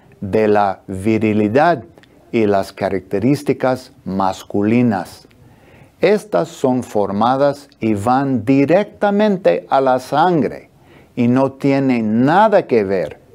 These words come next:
con el tubo por donde salen los espermatozoides. Es decir,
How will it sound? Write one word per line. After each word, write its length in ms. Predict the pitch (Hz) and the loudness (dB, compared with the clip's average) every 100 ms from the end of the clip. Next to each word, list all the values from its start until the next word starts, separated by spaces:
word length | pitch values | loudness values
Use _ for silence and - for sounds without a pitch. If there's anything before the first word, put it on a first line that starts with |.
| - _ _ | -20 _ _
con 260 | - 107 101 | -4 -2 -2
el 180 | 95 92 | -6 -4
tubo 640 | - 180 190 180 175 165 - - - - | 2 4 6 2 0 -4 -18 -20 -14 -2
por 320 | 113 104 98 | 0 0 0
donde 480 | 127 160 185 170 165 | 2 2 2 2 0
salen 680 | - 135 131 131 131 127 - _ | 0 2 2 0 -2 -4 -10 _
los 460 | - 107 113 123 - - | -2 2 2 0 -6 -8
espermatozoides. 1500 | 113 95 - - 120 117 87 90 104 104 139 147 98 78 - - - - - _ - | -4 -4 -4 -4 -2 -2 -4 -4 -4 0 2 2 0 -6 -16 -20 -20 -20 -20 _ 0
Es 340 | 127 117 - | 2 0 0
decir, 640 | 123 123 120 160 151 - | 2 2 2 2 2 0